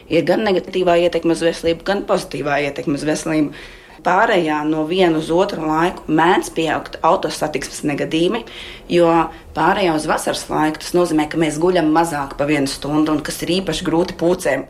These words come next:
Diezgan daudz pūču ir Latvijā, bet sabiedrības dzīve un, un visa darba dzīve ir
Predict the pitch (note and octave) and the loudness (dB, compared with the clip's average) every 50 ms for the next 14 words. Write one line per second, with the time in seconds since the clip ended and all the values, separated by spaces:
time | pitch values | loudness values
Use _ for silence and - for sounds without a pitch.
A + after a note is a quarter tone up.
0 | - F3 F3 G3+ F#3+ G3+ G#3 F#3+ G3 A3+ A3 - - A#3 A#3 C#4+ - - - D3+ | -6 -4 -2 -2 -2 -2 -2 0 0 0 0 -4 -6 -4 -4 -4 -4 -2 -4 -4
1 | F2+ E3+ - - - - - - F3+ E3 F3 - - G3 E3+ D#3+ D#3+ D#3 D#3+ D#3 | -4 -4 -8 -12 -18 -20 -12 -4 0 0 0 0 2 0 0 0 0 -2 -4 -4
2 | - A3 G#3 G3+ G3+ F#3+ F3 F3 F3 F3 E3+ E3 E3 E3+ F3 F#3 F3+ G#3 A3 G3+ | -4 -6 -4 -2 0 0 0 2 0 -2 -2 -2 -2 -4 -4 -4 -4 -6 -4 -4
3 | F#3 F3 E3 E3 F#3 - - - - - - - E3+ E3+ F3 F#3 - - F3 F#3 | -2 -2 -2 -2 -2 -6 -8 -16 -16 -16 -8 -2 0 2 2 2 2 0 0 2
4 | F#3+ G3+ F#3+ E3 E3+ F3+ G3 F#3+ F3 E3+ | 2 2 2 0 0 0 0 2 2 0